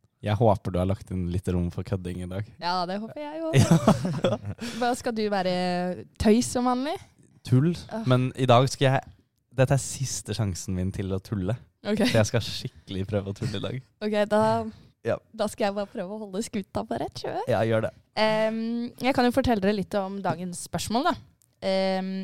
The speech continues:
Speaker 2: først så skal vi snakke litt om pengebruk på fylla. Eh, så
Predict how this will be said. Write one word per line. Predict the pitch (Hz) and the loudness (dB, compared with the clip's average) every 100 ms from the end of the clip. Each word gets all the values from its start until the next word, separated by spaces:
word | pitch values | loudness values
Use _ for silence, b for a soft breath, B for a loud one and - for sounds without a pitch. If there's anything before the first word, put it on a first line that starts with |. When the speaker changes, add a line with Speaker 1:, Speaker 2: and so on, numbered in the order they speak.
| - b b b b - | -10 b b b b -4
Speaker 2:
først | 285 - | -4 -2
så | 254 - | -6 0
skal | 220 | 0
vi | 226 | 2
snakke | 226 - | 0 -2
litt | 180 - | -4 0
om | 185 190 | 0 0
pengebruk | 226 190 160 165 160 - - | 0 0 0 0 0 -2 -6
på | 170 160 156 | -4 -4 -4
fylla. | 156 - 247 - _ _ _ _ _ _ _ _ _ _ | -4 -2 -2 -4 _ _ _ _ _ _ _ _ _ _
Eh, | 196 190 190 190 | -2 0 0 -2
så | - - 196 | -2 -4 -4